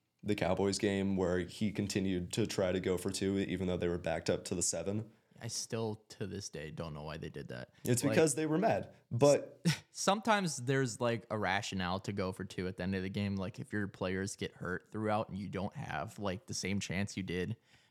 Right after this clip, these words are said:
Speaker 2: going into the game, but
Speaker 1: They were playing well.
Speaker 2: Yeah, no, they, it's like they had decent momentum. I don't know why you would insist on going for two at that point.
Speaker 1: I think your main concern is that, I think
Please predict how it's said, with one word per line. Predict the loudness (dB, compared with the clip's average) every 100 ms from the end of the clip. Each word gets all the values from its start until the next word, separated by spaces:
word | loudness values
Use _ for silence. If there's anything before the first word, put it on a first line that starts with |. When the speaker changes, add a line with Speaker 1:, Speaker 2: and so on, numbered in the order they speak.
| -4
Speaker 2:
going | 0 2 2
into | 0 0
the | -2
game, | 2 2 2 -2 -14 -12 2
but | 4 4 0 -4 6
Speaker 1:
They | 8
were | 8
playing | 6 4 6 4
well. | 2 0 -6 -10 0
Speaker 2:
Yeah, | 0 2
no, | 0 -2 -2
they, | 0
it's | 0 0
like | 0 0 _ 2
they | 4
had | 4 2
decent | 0 0 2
momentum. | 2 2 0 -2 -8 -6
I | -4
don't | -2 -4
know | -4
why | -4 -4 -4 -6 -4
you | -2 0
would | -2 -4 _ _ _ 0
insist | 0 2 -2 -4 _ _ -6
on | -4
going | -2 -2 -4
for | -6
two | -8 -8
at | -4
that | -4
point. | -2 -2 -4 _ 2
Speaker 1:
I | 4
think | 6
your | 6
main | 4 4
concern | 4 2 0 0 0
is | 0 0
that, | 2 4 4 2 -4 _ _ _ -6
I | -2
think | 0